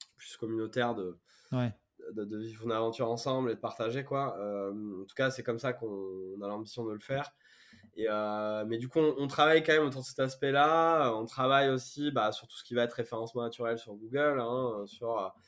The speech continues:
Speaker 1: des leviers payants aussi avec un budget marketing bien, euh, plus infinitésimal que les géants,
Speaker 2: <laughs>
Speaker 1: mais du coup qu'on essaye de, de vraiment optimiser au maximum,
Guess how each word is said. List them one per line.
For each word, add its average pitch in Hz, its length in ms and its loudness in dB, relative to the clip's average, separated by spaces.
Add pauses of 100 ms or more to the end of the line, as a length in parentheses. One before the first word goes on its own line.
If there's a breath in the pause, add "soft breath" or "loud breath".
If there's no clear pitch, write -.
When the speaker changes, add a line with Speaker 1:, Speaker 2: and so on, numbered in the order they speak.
(420 soft breath)
Speaker 1:
des 120 160 2
leviers 127 300 2
payants 143 320 4
aussi 135 220 0
avec 120 200 2
un 110 80 -2
budget 123 220 -2
marketing 135 580 -2
bien, 156 640 8 (160)
euh, 117 260 2 (400 loud breath)
plus 156 220 -2
infinitésimal 156 1040 4
que 127 300 0
les 135 120 6
géants, 147 360 8
Speaker 2:
<laughs> 151 120 8
Speaker 1:
mais 127 80 6
du 131 180 4 (100)
coup 160 100 -2
qu'on 123 180 2
essaye 147 340 6
de, 123 220 2 (460 loud breath)
de 127 60 0
vraiment 151 280 6
optimiser 156 540 4
au 151 40 10
maximum, 135 640 2